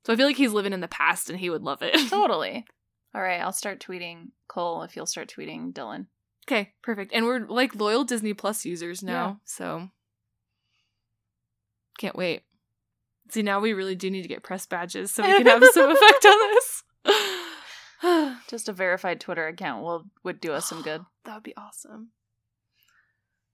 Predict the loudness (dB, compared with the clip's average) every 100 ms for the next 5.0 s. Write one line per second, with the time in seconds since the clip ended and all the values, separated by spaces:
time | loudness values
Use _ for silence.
0 | _ -6 -2 0 -2 -10 _ _ _ _
1 | -8 -6 -8 -8 -8 -6 -6 -6 -6 _
2 | _ -10 -6 -4 -2 -2 0 2 2 4
3 | 2 4 4 2 0 0 0 4 4 2
4 | -2 _ _ 0 0 0 -2 -4 -8 -16